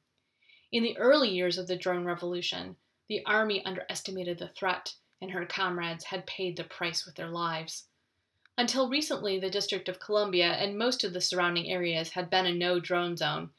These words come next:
at least until Congress approved nationwide commercial drone delivery.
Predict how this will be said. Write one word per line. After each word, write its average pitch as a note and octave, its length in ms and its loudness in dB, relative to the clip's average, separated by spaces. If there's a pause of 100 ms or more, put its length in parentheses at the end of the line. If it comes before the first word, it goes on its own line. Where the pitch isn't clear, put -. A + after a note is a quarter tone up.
(420)
at - 80 4
least C4+ 200 6
until G#3+ 240 2
Congress G3 480 2
approved F#3 380 -2
nationwide A3 600 0
commercial G3 400 -2
drone F3+ 280 2
delivery. D#3+ 580 -2